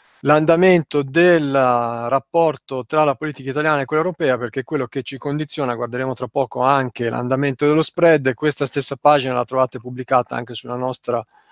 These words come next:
pagina Facebook, dove trovate, eh, come sempre, anche altre informazioni relative all'andamento dei mercati.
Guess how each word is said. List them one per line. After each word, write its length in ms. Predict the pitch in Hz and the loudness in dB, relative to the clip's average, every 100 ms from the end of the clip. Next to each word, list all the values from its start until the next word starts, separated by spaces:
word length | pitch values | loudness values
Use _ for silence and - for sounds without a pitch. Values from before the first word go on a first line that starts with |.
| _ _ _ _ _ _ _ _ | _ _ _ _ _ _ _ _
pagina 380 | 151 156 175 | 4 4 2
Facebook, 720 | 165 190 190 170 165 165 160 | 4 6 6 4 -4 -4 -2
dove 280 | 147 139 135 | -2 -2 -4
trovate, 540 | 123 123 131 - 123 117 | -4 0 0 0 -6 -8
eh, 60 | 110 | -10
come 300 | 120 120 113 | -12 -12 -8
sempre, 400 | 135 120 117 117 | -8 -8 -6 -4
anche 340 | 120 120 120 | -2 -4 -6
altre 420 | 117 117 - 117 | -4 -4 -6 -10
informazioni 600 | 117 120 120 120 - 131 | -10 -10 -8 -8 -6 -6
relative 340 | 120 120 135 131 | -4 -6 -4 -4
all'andamento 360 | 135 147 147 | -2 -2 -2
dei 80 | 190 | 0
mercati. 600 | 196 147 120 113 123 | 0 4 4 2 -4